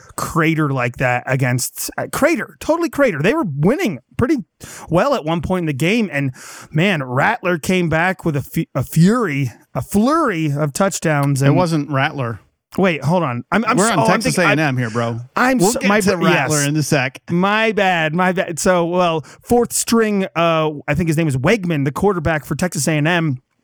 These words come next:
Speaker 1: and a, an abysmal Texas A and M, just have, having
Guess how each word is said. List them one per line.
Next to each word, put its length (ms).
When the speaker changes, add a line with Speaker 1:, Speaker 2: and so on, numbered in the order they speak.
Speaker 1:
and 280
a, 240
an 140
abysmal 1000
Texas 340
A 160
and 80
M, 220
just 320
have, 360
having 420